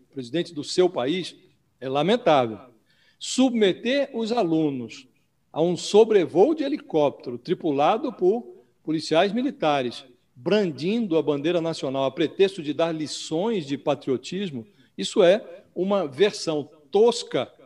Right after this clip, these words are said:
do velho hábito nacional de jogar dinheiro público pela janela. Isso é um flerte com a improbidade administrativa.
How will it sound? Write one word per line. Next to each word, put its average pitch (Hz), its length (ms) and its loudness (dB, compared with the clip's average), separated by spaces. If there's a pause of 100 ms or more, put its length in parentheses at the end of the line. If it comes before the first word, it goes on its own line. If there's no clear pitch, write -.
(460)
do 151 160 -4
velho 233 420 4
hábito 196 420 4
nacional 165 560 -2
de 185 160 -6
jogar 175 300 2
dinheiro 165 400 2
público 180 480 -2
pela 214 240 0
janela. 160 560 -2 (600)
Isso - 100 -10
é 160 40 0
um 190 100 -2
flerte 196 480 2
com 190 400 -2
a 170 160 -4
improbidade 196 800 0
administrativa. 208 880 -4